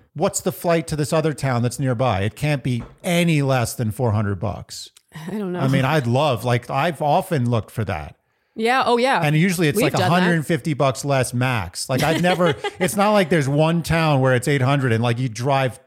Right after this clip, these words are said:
Speaker 1: three hours and it's, like, two hundred dollars.
Speaker 2: Uh, yeah, some
Speaker 1: That doesn't exist.
Speaker 2: it depends,
Speaker 1: Unless
Speaker 2: I
Speaker 1: you're in
Speaker 2: guess.
Speaker 1: Alaska and you're driving to, like, an island where, like, only people, like, ice fish.
Speaker 2: <laughs>
Speaker 1: It's like Nome to Ice Fish Island. That's, that's the only time you go from eight hundred to two hundred.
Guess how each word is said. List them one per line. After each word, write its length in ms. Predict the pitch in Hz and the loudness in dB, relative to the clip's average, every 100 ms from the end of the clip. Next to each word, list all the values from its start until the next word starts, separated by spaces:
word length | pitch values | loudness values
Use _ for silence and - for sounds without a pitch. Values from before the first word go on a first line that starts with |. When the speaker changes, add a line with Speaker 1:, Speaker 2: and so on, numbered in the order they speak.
| - | -6
Speaker 1:
three 220 | 151 139 | -2 0
hours 380 | 131 135 123 110 | 2 2 0 0
and 80 | 107 | -4
it's, 140 | - | -4
like, 200 | 127 101 | -6 -6
two 140 | - 123 | -6 -4
hundred 180 | 110 | -2
dollars. 340 | 107 135 104 78 | -2 -2 -4 -2
Speaker 2:
Uh, 400 | 294 285 285 294 | -2 -2 -4 -6
yeah, 360 | 320 302 247 226 | -4 -2 -2 -2
some 260 | - 330 320 | -4 -4 0
Speaker 1:
That 80 | |
doesn't 180 | 165 135 | 0 0
exist. 440 | 131 98 98 - - | -2 -2 -6 -8 -8
Speaker 2:
it 80 | 277 | -6
depends, 340 | 247 240 185 | -6 -4 -2
Speaker 1:
Unless 200 | 175 202 | 0 0
Speaker 2:
I 80 | 208 | 0
Speaker 1:
you're 40 | |
in 60 | 180 | 0
Speaker 2:
guess. 60 | |
Speaker 1:
Alaska 440 | 151 151 156 - 143 | 2 2 0 -2 -2
and 100 | 123 | 0
you're 100 | 120 | -2
driving 340 | 143 131 131 | 0 -2 0
to, 100 | 127 | -2
like, 160 | 120 113 | -2 -2
an 80 | 113 | -4
island 400 | 117 127 120 107 | -2 -2 -2 -4
where, 160 | 117 | -6
like, 240 | 107 104 117 | -4 -6 -6
only 220 | 117 123 | -6 -4
people, 260 | 120 120 | -4 -4
like, 220 | 107 104 - | -6 -6 -4
ice 280 | 120 113 | -4 -4
fish. 540 | - - 87 - - - | -8 -12 -12 -14 -16 -10
Speaker 2:
<laughs> 380 | - - - 320 - - 381 - | -10 -10 -10 -8 -8 -8 -8 -4
Speaker 1:
It's 140 | - - | -4 0
like 180 | 135 113 | 0 2
Nome 520 | 147 151 151 156 156 | 2 4 4 2 0
to 120 | 147 | 0
Ice 280 | 135 123 - | 0 -2 -4
Fish 340 | 139 104 - | -4 -4 -4
Island. 480 | 113 101 92 87 92 | -4 -4 -4 -6 -8
That's, 260 | 156 147 - | -4 -4 0
that's 260 | 165 139 | -2 0
the 120 | 180 | 0
only 220 | 165 165 143 | 0 0 0
time 260 | 147 127 | 0 0
you 80 | 120 | 0
go 140 | 123 | 0
from 120 | 113 120 | 0 0
eight 140 | 123 | 0
hundred 300 | 120 113 107 | 0 0 -2
to 60 | 101 | -4
two 120 | 113 | -4
hundred. 200 | 113 | -4